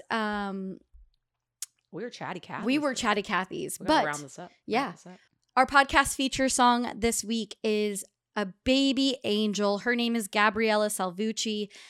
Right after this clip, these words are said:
Speaker 1: This is her song called Sweet Dreams. She is literally in high school. Um, she is
Speaker 2: She's
Speaker 1: Pittsburgh-based,
Speaker 2: amazing.
Speaker 1: which, hi, um, love that.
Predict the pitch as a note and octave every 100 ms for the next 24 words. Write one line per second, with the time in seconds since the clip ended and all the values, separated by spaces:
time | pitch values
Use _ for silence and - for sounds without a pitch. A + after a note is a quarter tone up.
0 | _ A#3 B3 C4 C4+ B3 A#3 A3+ A3 F#3
1 | - A3 - A3 G#3+ G#3+ G#3 - - _
2 | - C#4 D4 D4+ A3+ G#3+ A3+ A#3 A#3+ A#3+
3 | A#3 - G3 F#3 F#3+ - - - - -
4 | - - - A3+ G#3 G3+ G3 G3 - -
5 | A3+ G3+ - D4+ C4+ - C#4+ C#4+ C4+ C#3+
6 | A#3+ B3 C#4+ D4+ A3 A3 - - - D#4
7 | D#4 D#4 D#4 D4+ D4+ - - A3+ A3 G#3+
8 | G#3+ - A3 A3 A#3 G#3+ G3+ G3 F#3+ -
9 | -